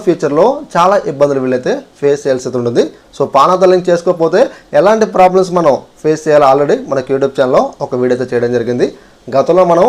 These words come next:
పాన్ ఆధార్ లింక్ చేసుకోవడం కోసం ఒక్క రూపాయి కూడా మనం లేట్ పెనాల్టీ కింద పే చేసేవాళ్ళం కాదు. Free of కాస్ట్‌తో మనం పాన్ ఆధార్ లింక్ చేసుకునే వాళ్ళం. తర్వాత మనకు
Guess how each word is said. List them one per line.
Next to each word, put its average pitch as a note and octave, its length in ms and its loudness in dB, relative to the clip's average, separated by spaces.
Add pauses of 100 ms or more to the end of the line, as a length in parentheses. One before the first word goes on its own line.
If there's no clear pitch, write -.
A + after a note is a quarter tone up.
(180)
పాన్ D#3+ 220 2
ఆధార్ F3+ 180 2
లింక్ F3+ 160 0
చేసుకోవడం E3+ 400 -2
కోసం D#3+ 200 0 (340)
ఒక్క E3+ 200 -2
రూపాయి F#3+ 220 2
కూడా F3+ 180 2
మనం E3+ 160 0 (160)
లేట్ D#3+ 220 0
పెనాల్టీ D#3+ 240 -2
కింద D#3 180 -6
పే C#3 60 0 (100)
చేసేవాళ్ళం B2+ 440 -2
కాదు. B2 160 0 (320)
Free F3 200 2
of G3 140 -8
కాస్ట్‌తో F3 360 -2
మనం F3+ 120 2 (100)
పాన్ C#3 180 2
ఆధార్ C#3 180 2
లింక్ B2+ 160 -6
చేసుకునే B2 320 -4
వాళ్ళం. B2+ 180 0 (340)
తర్వాత G#3+ 300 2 (320)
మనకు F#3+ 200 0